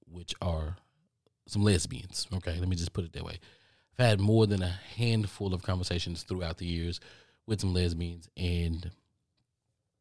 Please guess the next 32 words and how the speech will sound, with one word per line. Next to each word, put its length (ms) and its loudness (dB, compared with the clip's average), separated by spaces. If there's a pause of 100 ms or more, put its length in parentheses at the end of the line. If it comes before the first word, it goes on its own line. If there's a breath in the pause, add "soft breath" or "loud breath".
(280)
there 160 0
are 20 2
a 60 -4
couple 240 -4
things 320 -2
that, 300 -6 (800)
that 180 -2
have 240 0
me 180 -6 (140)
baffled. 480 -4 (760)
And 160 4
it's 120 -2
fine 280 0
to 60 -2
be 100 -4
baffled, 420 -6
ladies 300 -8
and 80 -20
gentlemen, 300 -4 (360 soft breath)
because 500 0 (760 soft breath)
if 280 2
you 160 -4
don't 320 4
know 200 4
something, 540 0 (260)
it 100 6
is 240 6
okay 360 2
to 180 -4
ask 260 0
a 60 0
question 580 2